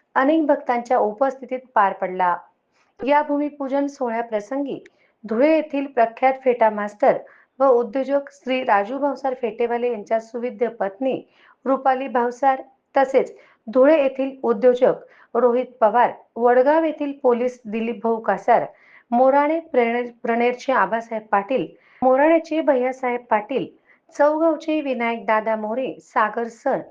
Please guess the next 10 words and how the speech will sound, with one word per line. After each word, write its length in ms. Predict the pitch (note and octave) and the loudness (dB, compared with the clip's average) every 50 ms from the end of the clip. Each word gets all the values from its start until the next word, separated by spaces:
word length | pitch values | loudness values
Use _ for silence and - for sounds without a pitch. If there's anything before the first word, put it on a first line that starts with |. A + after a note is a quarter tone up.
| _ - | _ -2
आकाश 360 | A3 G#3 G#3 - - A#3+ A#3+ - - _ - | -2 -2 0 0 -4 -4 -4 -6 -10 _ -2
सर 140 | C#4 B3+ E3+ C#3+ - - _ _ _ _ _ _ _ - | 0 0 0 -2 -4 -18 _ _ _ _ _ _ _ -2
आदी 320 | - A#3+ B3+ A3+ D4 D#4 | -2 -2 0 0 0 -2
महिला 380 | D4+ D4+ D4+ C4+ B3 A#3+ C4+ C4+ | 0 2 0 0 0 -2 -4 -6
पुरुष 420 | C4 C4 A#3+ A3+ A#3 B3+ A#3+ - - A#3+ G#3+ | -6 -6 -6 -6 -4 -6 -8 -8 -12 -8 -6
भाविक 440 | A#3 G3+ G3+ A3 B3+ C4 - _ - | -4 -4 -4 -4 -6 -6 -8 _ -6
यावेळी 440 | A3 B3 B3 A#3 A3+ A#3 A#3 A#3 A#3 | 0 2 2 2 2 0 -2 -4 -4
मोठ्या 340 | A3+ G#3+ G#3 G#3 - D4 C#4+ | -4 -6 -6 -4 -2 -2 -2
संख्येने 480 | D4 D4+ C#4 B3+ - B3 A#3+ B3 C#4+ | -2 -4 -6 -4 -4 -6 -6 -6 -6
उपस्थित 520 | D4 B3 G3+ G#3+ - G3+ G3 - - G#3+ | -6 -6 -6 -6 -4 -6 -6 -6 -8 -16